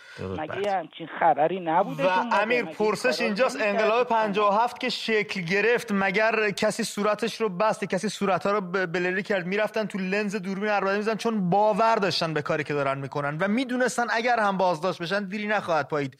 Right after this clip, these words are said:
Speaker 3: به زودی نظام سقوط می‌کنه و در زندان‌ها باز خواهد شد، که همین اتفاق هم افتاد.
Speaker 1: امید، واقعاً من خیلی یه جمله بگم، واقعاً اگه ف-، کسی فکر می‌کنه که نیروی اطلاعات، نیروی اطلاعات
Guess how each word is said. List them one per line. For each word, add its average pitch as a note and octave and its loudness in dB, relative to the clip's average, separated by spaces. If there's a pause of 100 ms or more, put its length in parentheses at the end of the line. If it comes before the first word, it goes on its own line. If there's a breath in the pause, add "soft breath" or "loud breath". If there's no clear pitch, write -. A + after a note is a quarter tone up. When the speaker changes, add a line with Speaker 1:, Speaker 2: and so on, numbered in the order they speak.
(220 soft breath)
Speaker 3:
به G3+ 2
زودی F#3+ -2
نظام G#3+ 0
سقوط G3 -6
می‌کنه F#3+ 0
و F#3 2
در F#3 2
زندان‌ها E3+ 0
باز E3+ 2
خواهد C#3+ 0
شد، D3+ -6 (160 loud breath)
که G#3 0
همین G#3 2
اتفاق E3 0
هم D3 0
افتاد. - -10 (180)
Speaker 1:
امید، B2+ 0
واقعاً A#2 2
من A#2 0
خیلی A#2+ -2
یه B2 2
جمله F#2+ -2
بگم، F2 -6
واقعاً G#2+ 0
اگه B2 -2
ف-، B2 -10
کسی B2+ -6
فکر B2+ -4
می‌کنه - -14
که G2 -10
نیروی G#2 -2
اطلاعات، F#2+ -2
نیروی G#2 -6
اطلاعات G2+ -4